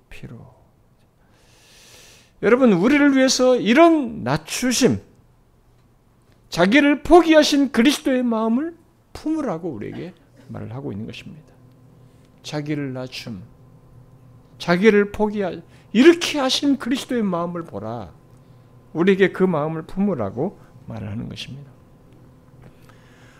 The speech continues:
바울은 바로 이 그리스도 예수의 마음을 품으라고 하면서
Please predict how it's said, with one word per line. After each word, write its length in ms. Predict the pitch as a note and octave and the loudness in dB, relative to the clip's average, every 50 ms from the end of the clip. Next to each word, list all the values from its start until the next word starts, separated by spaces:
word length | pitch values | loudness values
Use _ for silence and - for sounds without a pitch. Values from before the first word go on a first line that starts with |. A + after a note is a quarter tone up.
| - - | -20 -6
바울은 440 | - D3 F3 G3+ A#3 A#3+ A#3+ A#3 A3+ | 2 4 6 8 8 8 8 8 8
바로 220 | F#3+ F#3+ A3+ A3+ | 8 10 10 10
이 280 | A3 G#3 A3+ B3+ C#4 C#4+ | 10 8 8 8 6 6
그리스도 720 | - - A3+ C4 D4 C#4 - - C#4+ C#4 C#4 C4+ C4+ C4 G#3 | 6 4 4 4 4 4 2 -2 0 2 2 4 4 4 6
예수의 520 | G3+ B3 C#4+ - - - C#4+ C4 B3+ C4 | 6 6 6 4 2 0 0 2 2 4
마음을 580 | B3+ A3 G#3 G3 G#3 G#3+ G#3+ G#3+ G#3+ G#3+ A3 G#3+ | 4 4 4 4 4 4 4 4 4 4 2 0
품으라고 640 | - - B3 A#3+ B3 A#3+ A3 F#3+ F3 E3 F3+ F3+ F3 | -4 -4 -2 2 4 4 4 4 2 0 -2 -4 -4
하면서 600 | C3+ E3+ E3+ E3+ C3+ G#2+ G2 F#2 - A2 G#2+ F2+ | -4 -6 -6 -6 -6 -8 -10 -10 -10 -12 -12 -14